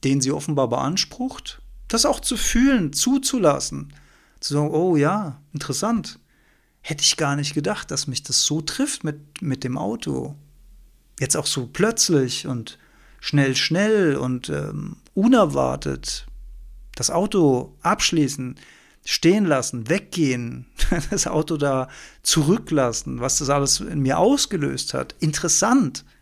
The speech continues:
spannend, emotional, ergreifend, schön, süß, bitter, bitter, süß.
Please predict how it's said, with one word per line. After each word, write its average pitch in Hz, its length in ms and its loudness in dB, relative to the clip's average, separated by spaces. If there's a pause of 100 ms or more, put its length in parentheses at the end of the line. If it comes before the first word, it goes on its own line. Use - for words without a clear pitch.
(320)
spannend, 175 840 2 (1700)
emotional, 170 1040 2
ergreifend, - 960 -4 (260)
schön, 220 580 0 (560)
süß, 208 580 2
bitter, 139 540 -4 (840)
bitter, 226 280 4
süß. 202 540 -2